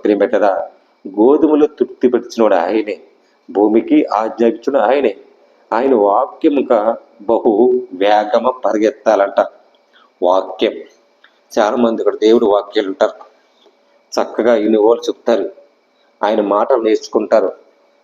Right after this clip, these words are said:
బైబిల్ చదువుతారు, బోధిస్తారు. అనేక జన్మలు అక్కడ మరి ప్రేమించే వ్యక్తిగా ఉండాలి. తన్ను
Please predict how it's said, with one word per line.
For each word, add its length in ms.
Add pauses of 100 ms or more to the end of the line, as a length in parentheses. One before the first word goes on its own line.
(180)
బైబిల్ 440
చదువుతారు, 460 (640)
బోధిస్తారు. 760 (640)
అనేక 400 (160)
జన్మలు 360
అక్కడ 160 (1600)
మరి 200 (960)
ప్రేమించే 520
వ్యక్తిగా 520
ఉండాలి. 320 (2000)
తన్ను 300